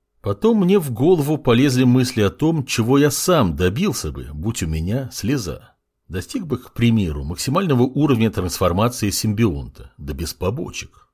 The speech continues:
Стоило представить себе такое, как меня сразу же начало ломать от жажды приона. Бэ. Да просто получить возможность убирать негативные эффекты. Это же можно всех туземцев вылечить.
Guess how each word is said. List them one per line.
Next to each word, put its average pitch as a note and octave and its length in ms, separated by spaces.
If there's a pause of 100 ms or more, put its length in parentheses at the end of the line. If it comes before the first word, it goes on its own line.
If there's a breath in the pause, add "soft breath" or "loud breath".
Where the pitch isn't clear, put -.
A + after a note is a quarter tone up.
(380)
Стоило D#3+ 560
представить D#3+ 720
себе A#2 260
такое, A#2+ 720
как C#2 180
меня G#2 220
сразу B2+ 420
же A#2 140
начало A2+ 360
ломать G2+ 560
от D#2+ 100
жажды F2 400
приона. D#2 580 (220)
Бэ. E2+ 560 (340)
Да F#2 160
просто C#3 600
получить E3+ 560
возможность F3+ 880
убирать D3+ 460
негативные B2 680
эффекты. - 500 (100)
Это - 160
же E2 140
можно A#2 280
всех - 320
туземцев B2 600
вылечить. - 480